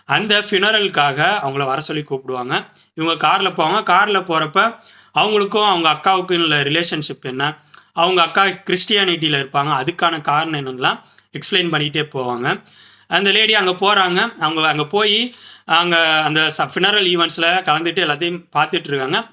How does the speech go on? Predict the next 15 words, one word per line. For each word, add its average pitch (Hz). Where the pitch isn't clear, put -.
இப்ப 208
அந்த 208
லேடி 196
அங்க 165
சில 202
அப்நார்மலான 180
விஷயங்கள் 165
நடக்கிறத 143
நோட் 147
பண்றாங்க. 139
குறிப்பா, 180
அஹ், 131
அவங்க 143
அக்காவோட 196
பொண்ணு 185